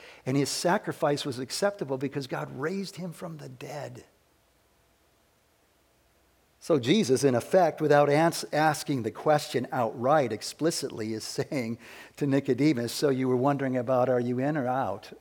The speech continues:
Will you see the kingdom? Will you enjoy resurrection life?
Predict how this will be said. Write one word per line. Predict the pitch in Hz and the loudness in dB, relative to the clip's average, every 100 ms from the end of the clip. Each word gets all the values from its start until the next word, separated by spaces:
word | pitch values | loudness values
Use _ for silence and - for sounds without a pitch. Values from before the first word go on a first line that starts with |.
| _ _ _ - | _ _ _ -4
Will | 131 | 0
you | 127 | 0
see | - 147 | 0 0
the | 147 | 0
kingdom? | 147 160 160 175 180 _ _ _ _ _ _ _ _ - | -2 -4 -4 -4 -8 _ _ _ _ _ _ _ _ -2
Will | 127 | 2
you | 139 143 | 4 2
enjoy | 123 147 147 | 4 4 6
resurrection | 131 143 147 147 147 160 135 | 4 2 2 0 0 -4 -4
life? | 127 143 175 - | -2 -4 -6 -12